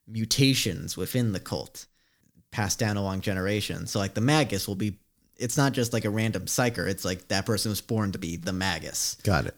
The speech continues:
Speaker 1: Um, the Primus had the specific genes that made him an ideal, uh, an ide-, an ideal Primus.
Speaker 2: Got it.
Speaker 1: Uh, and so on and so forth. So it's a, it's a kind of like a one giant weird family.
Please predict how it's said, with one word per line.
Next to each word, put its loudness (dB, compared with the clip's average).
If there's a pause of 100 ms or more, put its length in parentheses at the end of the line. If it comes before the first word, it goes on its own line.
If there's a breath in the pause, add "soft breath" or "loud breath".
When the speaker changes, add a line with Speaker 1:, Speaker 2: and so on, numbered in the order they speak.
Speaker 1:
Um, 0
the -4
Primus 0 (680 loud breath)
had 0
the 0
specific 0
genes 4
that 2
made 2
him 0
an 0
ideal, 2 (340)
uh, 0
an -2
ide-, -2
an -2
ideal -2
Primus. -4 (220)
Speaker 2:
Got 4
it. -16 (520)
Speaker 1:
Uh, -4
and -2
so 0
on -2
and -4
so -4
forth. -12 (580)
So 0
it's -2
a, 2
it's -2
a 4
kind 2
of 0
like 2
a 4
one 2
giant 2
weird 2
family. -2